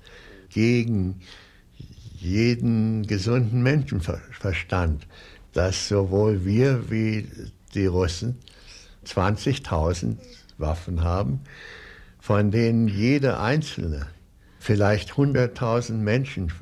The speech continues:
vernichten könnte. Und multiplizieren Sie das einfach und Sie sehen sofort, dass das völlig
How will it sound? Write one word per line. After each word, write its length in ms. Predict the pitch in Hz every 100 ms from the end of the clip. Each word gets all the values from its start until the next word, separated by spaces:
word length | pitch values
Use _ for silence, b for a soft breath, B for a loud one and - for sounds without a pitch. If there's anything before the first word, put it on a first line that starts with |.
| - -
vernichten 720 | - 98 95 85 - 90 85
könnte. 400 | - 80 80 - b b b b b b b b b - - - - -
Und 440 | 95 98 98 87 - - - - -
multiplizieren 1000 | 101 107 107 101 98 95 - 139 123 85
Sie 180 | 85
das 240 | 80 80 -
einfach 560 | 80 85 82 87 82 B B B B B
und 320 | - 95 82
Sie 240 | - 95 87
sehen 420 | 87 98 98 92
sofort, 540 | 85 87 - 101 - -
dass 240 | 90 85
das 240 | 90 85 -
völlig 560 | - 90 85 78 -